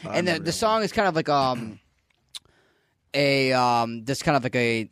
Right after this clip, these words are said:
Speaker 2: a dedication to him, and it's kind of
Speaker 1: Word,
Speaker 2: like a
Speaker 1: okay.
Speaker 2: general message, and, you know, about, you know, just everything that's been going on in the world. You know, it's a, it's a good reflection on, uh, what had been happening in, in Buffalo, even though it wasn't a,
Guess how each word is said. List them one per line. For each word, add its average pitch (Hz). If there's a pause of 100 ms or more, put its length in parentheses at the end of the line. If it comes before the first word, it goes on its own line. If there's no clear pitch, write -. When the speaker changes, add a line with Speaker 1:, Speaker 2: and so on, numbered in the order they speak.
(120)
Speaker 2:
a 123
dedication 123
to 123
him, 120
and 117
it's 110
kind 131
of 123
Speaker 1:
Word, 113
Speaker 2:
like 120
a -
Speaker 1:
okay. -
Speaker 2:
general 117
message, 110
and, 104 (300)
you 123
know, 101
about, 98
you 85
know, 92 (1120)
just 151
everything 170
that's 139
been 139
going 127
on 123
in 120
the 113
world. 113
You 123
know, 117
it's 135
a, 147
it's 143
a 147
good 170
reflection 143
on, 120
uh, 113
what 113
had 85
been 123
happening 117
in, 104
in 110
Buffalo, 110
even 151
though 139
it 120
wasn't 117
a, 101